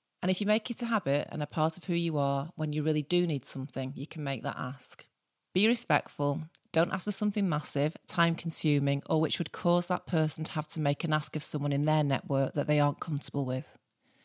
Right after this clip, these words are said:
And always think, "How can I take value?" As someone of high standing in the field of sports, Yvonne Harrison is regularly asked for help and introductions. Pretty much always,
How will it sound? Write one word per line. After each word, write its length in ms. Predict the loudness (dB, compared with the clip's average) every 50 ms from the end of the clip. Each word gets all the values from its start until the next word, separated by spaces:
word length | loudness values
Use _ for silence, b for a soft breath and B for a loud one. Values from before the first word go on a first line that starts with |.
| b b b
And 100 | -4 0
always 360 | 2 2 4 2 2 2 0 0
think, 480 | 0 0 0 0 -2 -4 -8 -10 -14 _ _
"How 180 | 0 2 2
can 200 | 2 2 -2 -4
I 160 | -2 -2 -4 -4
take 300 | -4 -4 -4 -4 -4 -2
value?" 520 | -2 -2 0 0 -2 -2 -2 -4 -4 -8 -10 _ _ _ _ _ _ _ _ _ _ _ _ _ _ _ _
As 120 | -6 -2
someone 180 | 0 2 2 2
of 80 | 2
high 160 | 2 2 2 2
standing 400 | 0 2 2 2 2 2 0 0
in 60 | -2
the 80 | -2
field 260 | 0 0 0 0 0 -2
of 80 | -4
sports, 480 | -6 -4 -2 -2 0 0 0 -2 -4 -4
Yvonne 280 | -4 -2 0 0 0 0
Harrison 480 | -2 0 0 0 0 -2 -2 -4 -4
is 200 | -4 -4 -4 -2
regularly 540 | 0 0 -2 0 -2 -4 -2 0 0 -2 -2
asked 280 | -2 -4 -2 -2 -4 -4
for 80 | -4
help 360 | -2 0 0 0 0 -2 -4 _ -4
and 80 | -2
introductions. 840 | -2 -2 -4 -4 -6 -6 -6 -4 -4 -4 -2 -2 -2 -2 -4 -6 -8 B B B B B B B B B B B B B _
Pretty 240 | 0 0 0 0 0
much 180 | 0 0 2
always, 480 | 4 4 6 6 6 4 4 4 2